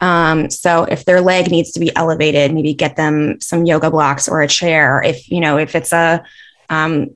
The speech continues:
if it's a shoulder or a neck issue,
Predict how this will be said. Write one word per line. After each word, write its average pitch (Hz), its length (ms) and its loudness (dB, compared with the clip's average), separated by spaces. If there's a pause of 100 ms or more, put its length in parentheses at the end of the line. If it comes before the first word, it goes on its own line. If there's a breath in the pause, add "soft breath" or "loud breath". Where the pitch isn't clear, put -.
if - 100 -10
it's 175 120 -6
a 180 40 -2
shoulder 190 520 2
or 175 80 4
a 170 100 4
neck 185 340 -2
issue, 165 800 2